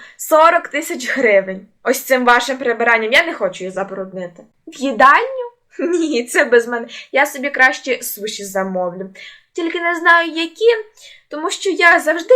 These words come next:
їм суші. Я їх вчора їла, після вчора, ну і кожний день їх їм. Що? Суш? Що?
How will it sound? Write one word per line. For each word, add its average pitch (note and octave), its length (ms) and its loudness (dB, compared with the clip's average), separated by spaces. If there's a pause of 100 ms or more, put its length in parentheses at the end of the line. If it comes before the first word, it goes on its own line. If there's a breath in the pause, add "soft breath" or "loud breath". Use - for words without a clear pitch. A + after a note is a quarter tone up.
їм C#4 160 -6
суші. C#4 300 -10
Я E4 140 -2
їх D4 140 -6
вчора F#4 560 0
їла, D#4+ 320 -2
після E4 440 -4
вчора, D4 300 0
ну E4+ 200 -4
і E4 40 -8
кожний E4 360 -2
день G#3 400 0
їх - 240 -18
їм. F#3 220 -16 (1040)
Що? - 280 -4 (920)
Суш? G#4+ 480 -2 (1600)
Що? - 360 0